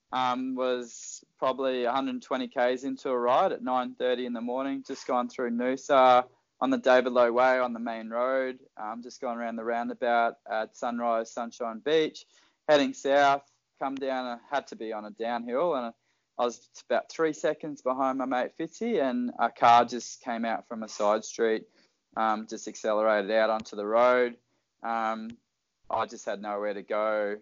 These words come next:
sort of started, uh, yelling at the car, which he then realised. And unfortunately, I've hit the car and, um, snapped my bike in half and gone flying and,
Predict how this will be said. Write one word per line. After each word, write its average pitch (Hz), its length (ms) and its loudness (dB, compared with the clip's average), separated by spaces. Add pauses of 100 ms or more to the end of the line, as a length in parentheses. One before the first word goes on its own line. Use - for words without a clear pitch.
(180)
sort 107 240 -12
of 101 120 -14
started, 104 440 0 (560)
uh, 101 260 -2
yelling 104 360 -2
at 101 80 -6
the - 80 -16
car, 104 420 4
which 104 160 -6
he 104 140 -8
then 98 260 -8
realised. 104 720 0
And 104 220 -12 (400)
unfortunately, 127 680 0
I've 117 180 4
hit 131 180 -6
the 117 80 -12
car 147 580 4
and, 113 380 -10
um, 110 340 -10
snapped - 360 -8
my 113 60 -12
bike 110 380 -4
in 110 120 -14
half 156 480 -4
and 110 200 -12 (500)
gone 120 260 0
flying 156 560 -4
and, 113 240 -10